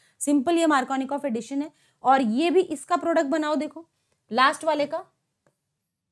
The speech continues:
ये बी-, bromination in the presence of heat and light है बेटा। तो heat and light के प्रेजेंस में ब्रोमीन अलग रिएक्ट करता है, सीसीएल टू के प्रेजेंस में ब्रोमीन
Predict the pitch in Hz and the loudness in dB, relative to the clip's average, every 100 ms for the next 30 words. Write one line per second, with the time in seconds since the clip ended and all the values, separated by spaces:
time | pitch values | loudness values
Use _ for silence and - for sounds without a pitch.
0 | _ _ _ _ _ _ _ _ _ _ | _ _ _ _ _ _ _ _ _ _
1 | 202 262 247 196 254 214 269 285 330 359 | -4 0 0 0 0 0 2 2 4 2
2 | 339 370 330 359 339 277 320 330 339 302 | 2 2 2 2 2 0 -2 -4 -4 -2
3 | 302 370 339 285 277 359 381 294 202 - | -2 0 2 2 2 0 -2 -2 -4 -10
4 | _ - 277 269 311 359 349 320 302 339 | _ -4 0 2 4 2 4 2 2 -4
5 | 302 311 285 311 311 349 302 302 330 294 | 0 0 2 -2 0 0 2 0 0 2
6 | 262 277 320 320 320 339 - 392 - 294 | 2 4 4 2 2 -2 0 -2 -2 -2
7 | 320 330 294 311 330 311 277 294 294 320 | -2 -2 -2 -4 -4 -2 -2 -2 -2 -2
8 | 277 269 269 302 440 | 0 0 2 4 4